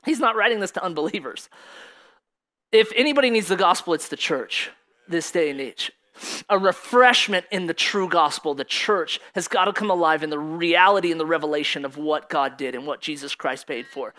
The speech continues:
and what we have in him. He's preaching this to the church, and then he says, "I plead with you not to receive the grace of God in vain." So I brought a little illustration.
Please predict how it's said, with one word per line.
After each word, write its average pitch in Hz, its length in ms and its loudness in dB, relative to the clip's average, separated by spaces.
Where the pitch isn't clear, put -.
and 180 160 0
what 202 180 4
we 202 120 0
have 175 300 4
in 147 120 0
him. 127 300 -10
He's 180 160 -8
preaching 214 300 0
this 254 160 -2
to 254 80 -6
the 233 100 0
church, 160 380 -2
and 202 80 -2
then 208 60 2
he 226 80 2
says, 208 480 2
"I 196 140 6
plead 302 600 4
with 233 260 2
you 170 300 -4
not 233 280 2
to 294 100 -4
receive 240 440 -4
the 220 80 0
grace 190 340 -4
of 180 140 -4
God 160 240 -4
in 147 140 -10
vain." 123 340 -10
So - 180 -2
I 160 40 0
brought 190 180 0
a 208 40 2
little 175 200 -2
illustration. 156 600 -6